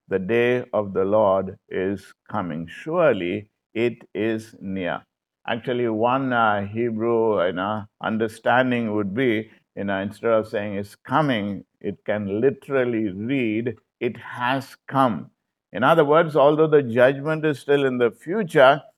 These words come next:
it is so certain that it will come to pass that God is seeing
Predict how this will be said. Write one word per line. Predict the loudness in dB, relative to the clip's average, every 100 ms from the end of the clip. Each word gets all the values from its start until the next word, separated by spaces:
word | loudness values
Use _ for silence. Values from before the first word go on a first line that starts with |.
| _
it | -6 -4
is | -4
so | -6 -2 0 0
certain | -2 0 4 4 6 4 4 -4 _ _ 2
that | 6 6 2 -16 _ _ _
it | -8 -4
will | -2 -2 -6 -8
come | -2 -2 -2
to | -4
pass | 0 2 2 -2 -10 _ _ _
that | -2 -2 4
God | 6 6 4
is | -2 -4
seeing | -6 -2 -2 -2 -4 -8